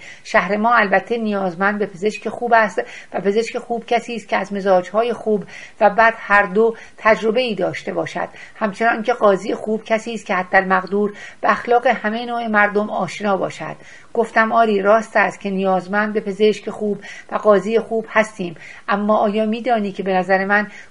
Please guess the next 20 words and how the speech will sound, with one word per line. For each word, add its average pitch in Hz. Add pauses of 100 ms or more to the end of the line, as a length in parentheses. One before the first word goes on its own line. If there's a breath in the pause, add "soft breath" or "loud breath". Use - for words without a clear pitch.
کدام 247
نوع 226
پزشک 196
و -
قاضی 190
را 196
می‌توان 190
خوب 190
دانست؟» 180 (320 loud breath)
گفت: 269
«بگو 277
تا 220
بدانم.» 185 (300 loud breath)
گفتم: 277
«سعی 269
می‌کنم 240 (320 loud breath)
که 240
مطلب 226
روشن 214
شود، 180